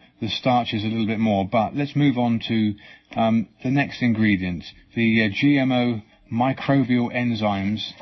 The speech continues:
and the vegetarian rennet. Uh, these are kind of cheese replacements. Will you talk a little bit about rennet and why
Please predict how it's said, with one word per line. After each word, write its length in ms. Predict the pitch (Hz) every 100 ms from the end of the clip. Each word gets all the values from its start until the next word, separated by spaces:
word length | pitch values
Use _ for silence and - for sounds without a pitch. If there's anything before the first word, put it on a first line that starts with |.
| - _ - -
and 300 | 110 110 107
the 60 |
vegetarian 1000 | 101 127 123 107 120 131 123 104 95 98
rennet. 400 | 113 117 85 - - - -
Uh, 60 | 101
these 320 | 101 113 104
are 200 | 104 98
kind 180 | - 104
of 80 | 92
cheese 500 | - 135 120 104 92
replacements. 680 | 101 - 117 117 - 90 87
Will 100 | 135
you 80 | 170
talk 180 | 180 156
a 40 |
little 200 | 147 139
bit 160 | 127 117
about 400 | 104 110 107 - - - _
rennet 460 | 107 113 123 92 78 _ 104
and 320 | 101 98 98
why 500 | 110 120 113 110